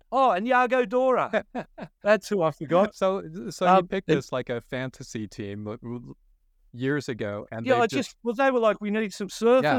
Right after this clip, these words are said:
Speaker 2: Yeah.
Speaker 1: and these were people I respected, people I had contacts with. Obviously, we talked to Kelly Slater and John John Florence
Speaker 2: Mm-hmm.
Speaker 1: and,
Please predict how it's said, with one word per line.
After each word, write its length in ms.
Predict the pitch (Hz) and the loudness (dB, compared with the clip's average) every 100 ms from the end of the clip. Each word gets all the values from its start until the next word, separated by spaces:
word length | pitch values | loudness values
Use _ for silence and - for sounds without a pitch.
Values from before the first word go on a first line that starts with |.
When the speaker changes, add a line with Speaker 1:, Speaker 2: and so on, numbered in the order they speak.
| 196 | 0
Speaker 2:
Yeah. 40 | |
Speaker 1:
and 80 | 208 | 0
these 200 | 233 202 | 0 0
were 80 | 180 | -4
people 320 | - 202 185 | -2 -2 0
I 80 | 170 | 0
respected, 640 | 156 135 - 214 208 202 - | 0 -4 -6 -4 -2 -4 -2
people 300 | 196 190 180 | -2 0 2
I 80 | |
had 160 | 160 160 | 2 0
contacts 520 | - 208 190 190 - | -2 -2 2 0 0
with. 180 | 220 208 _ _ - | -4 -4 _ _ 0
Obviously, 500 | 226 269 214 - 202 | 2 2 0 0 -2
we 140 | 170 | -2
talked 260 | - 196 - | 0 0 0
to 80 | 147 | -10
Kelly 360 | - 170 170 | 0 0 0
Slater 420 | - 165 165 185 | -4 0 2 2
and 100 | 170 | -2
John 240 | 135 165 165 | -2 -2 0
John 200 | 160 156 | -2 -4
Florence 420 | - 170 185 180 | -2 0 0 -2
Speaker 2:
Mm-hmm. 60 | |
Speaker 1:
and, 100 | 165 | -6